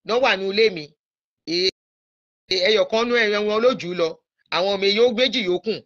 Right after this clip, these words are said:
counterpart ẹ̀ ni wọ́n. Mi ì gbàdúrà kí, pé èèyàn kankan bá bá mi, Ọlọ́run ò tiẹ̀ ní jẹ́ n rírú ẹ̀. Wọ́n wà lábẹ́ mi ń bí. My phone number is plus one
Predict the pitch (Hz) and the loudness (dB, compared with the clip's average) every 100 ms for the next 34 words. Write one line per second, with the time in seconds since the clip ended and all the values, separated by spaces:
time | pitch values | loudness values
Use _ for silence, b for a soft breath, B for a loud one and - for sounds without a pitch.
0 | _ _ _ - 220 233 226 226 214 - | _ _ _ -2 0 2 0 2 0 -2
1 | 185 156 170 185 202 214 _ _ _ - | -2 -2 -2 -4 -4 -4 _ _ _ -2
2 | 202 175 165 165 240 220 240 208 294 247 | 0 2 2 2 2 2 0 2 4 4
3 | 214 220 214 220 214 208 208 214 262 220 | 2 2 2 2 2 0 0 2 2 2
4 | 160 165 160 156 170 170 190 180 175 - | -2 -4 -2 -2 -2 -2 -6 -6 -8 -8
5 | _ _ _ 202 226 202 165 156 185 180 | _ _ _ -2 2 2 2 2 2 0
6 | 160 160 160 165 _ _ _ _ _ _ | -4 -8 -12 -16 _ _ _ _ _ _
7 | _ _ _ _ _ _ _ _ _ _ | _ _ _ _ _ _ _ _ _ _
8 | _ _ _ 185 240 247 311 320 277 254 | _ _ _ 2 2 2 2 4 4 2
9 | 247 233 202 175 202 202 185 175 220 226 | 4 4 2 -2 0 0 0 0 2 2
10 | 269 | 0